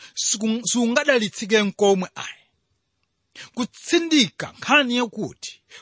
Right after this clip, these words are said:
kupereka koyenera kumachitika ndi munthu yemwe anatembenuka mtima, kotero kuti amapereka chifukwa cha chikondi chake pa Khristu. Okondedwa,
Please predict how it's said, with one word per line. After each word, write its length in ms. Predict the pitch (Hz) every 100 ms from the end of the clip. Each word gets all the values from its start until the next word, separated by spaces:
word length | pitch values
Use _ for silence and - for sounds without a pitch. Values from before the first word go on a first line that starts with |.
| _
kupereka 480 | 226 202 302 285 254
koyenera 760 | 262 262 240 214 151 175 262 - - -
kumachitika 600 | 349 330 254 247 269 285
ndi 180 | 269 302
munthu 320 | 277 190 202
yemwe 380 | 208 214 226 -
anatembenuka 760 | 247 269 254 233 190 196 196 185
mtima, 340 | 156 - 107 _ _ _ _ _ - -
kotero 340 | 262 254 277
kuti 160 | 208 233 -
amapereka 760 | 302 302 202 214 220 202 196
chifukwa 300 | 190 220 269
cha 100 | 262
chikondi 380 | 214 - 269 262
chake 440 | 208 226 247 226
pa 160 | - 185
Khristu. 460 | - 160 - - _ _ _ _ _ _ _ _ _ _ _ _ _ _ _ _ _ -
Okondedwa, 500 | 196 190 135 - -